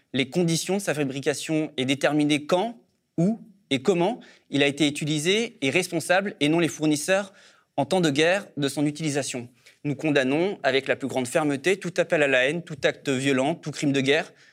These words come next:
ainsi que l'utilisation de la science à des, euh, fins qui vont à l'encontre des droits de l'homme. »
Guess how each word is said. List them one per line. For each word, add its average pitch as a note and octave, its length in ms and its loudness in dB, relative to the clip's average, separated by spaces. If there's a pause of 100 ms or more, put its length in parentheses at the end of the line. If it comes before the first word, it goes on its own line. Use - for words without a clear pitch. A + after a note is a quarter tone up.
(180)
ainsi C#3+ 320 -4
que E3+ 100 -8
l'utilisation C3+ 540 -2
de D#3+ 80 -2
la C3 80 0
science E3+ 560 -4 (640)
à C#3 160 2
des, C#3 260 2
euh, A#2+ 440 4
fins E3 280 -2
qui - 180 -6
vont C#3+ 240 -2
à C3+ 80 -6
l'encontre B2+ 460 -6 (200)
des C3+ 200 0
droits C3+ 180 2
de B2+ 140 -4
l'homme. » A#2+ 260 2